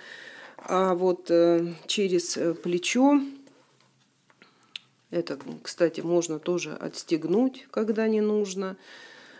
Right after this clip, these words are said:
а, мне гораздо удобнее. В общем, девочки, свяжите себе такое вот чудо чудное,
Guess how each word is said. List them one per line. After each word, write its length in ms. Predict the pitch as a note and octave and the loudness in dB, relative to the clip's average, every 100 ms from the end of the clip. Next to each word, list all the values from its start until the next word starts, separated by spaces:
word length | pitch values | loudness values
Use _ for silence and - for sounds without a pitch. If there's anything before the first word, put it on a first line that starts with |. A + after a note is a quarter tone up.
| - | -12
а, 360 | - E3+ E3 D#3+ | -4 0 2 2
мне 320 | F3+ G#3+ C#4+ | 4 4 4
гораздо 600 | G3+ F3 F#3+ G3 F#3+ F#3+ | 4 4 2 0 0 -2
удобнее. 840 | - F3+ F3 F#3+ E3+ D#3+ D#3 D3+ - _ - - - - - | -2 -4 2 2 2 -2 -8 -8 -14 _ -20 -20 -20 -20 -8
В 140 | F#3+ C4 | 0 2
общем, 580 | C#4+ C#4+ C4+ C#4 C#4 - - - - - _ - - | 2 6 6 6 2 -8 -18 -20 -20 -20 _ -20 -14
девочки, 540 | E3+ F#3 F3 D#3 - F3 | 0 4 4 2 -6 -10
свяжите 640 | - G#3 A#3 A3 G3 E3 | -2 2 2 2 0 -2
себе 460 | - F3+ E3+ D#3 D#3+ - - - _ - | -4 -2 0 0 -4 -16 -20 -20 _ -4
такое 440 | F3+ F3+ F#3 F3+ | -4 0 2 4
вот 300 | E3 D#3+ D#3 - _ - | 2 -2 -8 -14 _ -14
чудо 400 | - G3+ F#3 E3+ | -4 -2 0 -2
чудное, 720 | - F#3+ E3+ F3 G3 B3 | -2 -6 -4 0 0 0